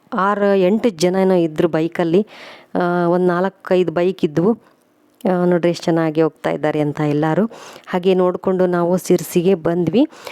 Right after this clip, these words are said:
ಹೋಗೋವಾಗ ಇನ್ನೇನು ನಾವು ಸಿರ್ಸಿಗೆ ಇಳಿದು ಹೋಗಿರ್ಲಿಲ್ಲ. ಯಾವಾಗೂ ಆ, ಆ ಕಡೆ ಹೋದ್ರೆ ಸಿರ್ಸಿಗೆ ಹೋಗಿ ಮಾರಿಕಾಂಬಾ ದರ್ಶನ ಮಾಡ್ಕೊಂಡು ನಾವು ಮುಂದೆ ಹೋಗ್ತಿದ್ವಿ. ಈ ಸಲ ನಾವು ಹಂಗ್ ಮಾಡ್ಲಿಲ್ಲ, ಸೀದಾ ಗೋಕರ್ಣಕ್ಕೆ ಹೋಗೋಣ ಅಂತ ಹೇಳಿ,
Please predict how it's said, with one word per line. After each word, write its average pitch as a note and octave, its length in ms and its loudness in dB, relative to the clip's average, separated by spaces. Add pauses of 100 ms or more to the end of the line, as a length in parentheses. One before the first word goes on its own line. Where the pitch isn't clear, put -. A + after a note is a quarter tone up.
(100)
ಹೋಗೋವಾಗ B3 640 2 (160)
ಇನ್ನೇನು G#3 340 2
ನಾವು G3 300 2
ಸಿರ್ಸಿಗೆ F3+ 580 2
ಇಳಿದು F3+ 280 2
ಹೋಗಿರ್ಲಿಲ್ಲ. F3 520 2
ಯಾವಾಗೂ F#3+ 540 2
ಆ, F3 120 0
ಆ - 220 -2
ಕಡೆ F3+ 220 0
ಹೋದ್ರೆ F#3 300 0
ಸಿರ್ಸಿಗೆ F#3 460 0
ಹೋಗಿ F3+ 400 2 (420)
ಮಾರಿಕಾಂಬಾ F#3+ 480 0
ದರ್ಶನ F3+ 320 -2
ಮಾಡ್ಕೊಂಡು G3 920 0
ನಾವು F3+ 320 2
ಮುಂದೆ F3 220 2
ಹೋಗ್ತಿದ್ವಿ. F3+ 540 2
ಈ G#3 40 6
ಸಲ G3 220 -2
ನಾವು F#3+ 180 0
ಹಂಗ್ E3+ 180 2
ಮಾಡ್ಲಿಲ್ಲ, E3+ 340 2 (500)
ಸೀದಾ A3 260 2
ಗೋಕರ್ಣಕ್ಕೆ F#3+ 640 2
ಹೋಗೋಣ F3+ 400 2
ಅಂತ F3 200 -2
ಹೇಳಿ, F3+ 400 2